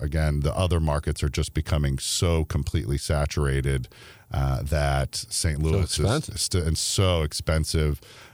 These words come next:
Speaker 1: Um, you know, the salt deductions now that can't be written off. We're sort of seeing all kinds of things where people just getting,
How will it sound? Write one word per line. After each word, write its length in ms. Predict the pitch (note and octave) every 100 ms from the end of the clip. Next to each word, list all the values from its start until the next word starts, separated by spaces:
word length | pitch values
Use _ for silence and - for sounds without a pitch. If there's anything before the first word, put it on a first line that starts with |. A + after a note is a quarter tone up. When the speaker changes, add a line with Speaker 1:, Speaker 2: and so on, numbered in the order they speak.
| -
Speaker 1:
Um, 300 | C#2+ C#2 C2
you 80 | D#2+
know, 120 | D#2
the 120 | C#2
salt 320 | - G2+ F2+
deductions 560 | F2 D#2+ D#2+ - E2 D2
now 240 | D#2 D2+
that 100 | C#2+
can't 240 | D2 E2 D2
be 80 | C#2+
written 240 | D2 C#2+
off. 220 | D2 D2
We're 60 | D2+
sort 220 | - E2
of 60 | D#2
seeing 260 | E2 D2+
all 180 | D2 D#2+
kinds 380 | - E2+ E2+ D#2
of 100 | D2
things 360 | D#2 C#2 C#2
where 380 | C2+ C#2 C2+ C2+
people 380 | - F2 D#2 D2+
just 180 | C#2+ -
getting, 260 | D2 C#2+